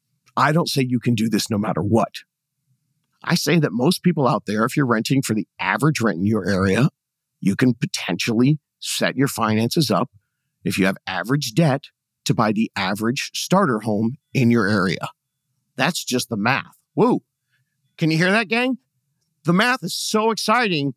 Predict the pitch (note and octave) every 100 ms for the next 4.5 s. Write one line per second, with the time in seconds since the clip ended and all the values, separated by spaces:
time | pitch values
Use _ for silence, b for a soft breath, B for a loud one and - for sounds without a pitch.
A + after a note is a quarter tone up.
0 | _ D#3+ D3 D#3+ C#3+ _ - - - A3
1 | G#3 F3 E3+ D#3+ D#3 F#3 C3+ G#2 - A2+
2 | - B2 F#2+ - - _ - C3+ F3+ C#3
3 | B2+ A#2 G#2 A#2+ A#2 - - - _ _
4 | _ _ _ - G#2+